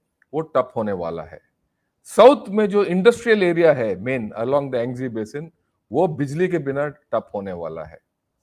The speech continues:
तो आप किसी तरीके से देखिए, ये जो सूखा है, ये drought है, ये असर होगा। ये ज्यादा बाहर नहीं निकला है, अ,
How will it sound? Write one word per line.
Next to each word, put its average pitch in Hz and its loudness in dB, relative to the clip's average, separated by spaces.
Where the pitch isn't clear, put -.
तो 254 2
आप 233 2
किसी 240 0
तरीके 208 2
से 202 0
देखिए, 151 -4
ये 143 -2
जो 160 -2
सूखा 139 0
है, 127 -2
ये 127 -4
drought 131 2
है, 160 -4
ये 147 -10
असर 131 -2
होगा। 98 0
ये 123 -4
ज्यादा 123 2
बाहर 113 -2
नहीं 120 -6
निकला 135 -4
है, 135 -6
अ, - -18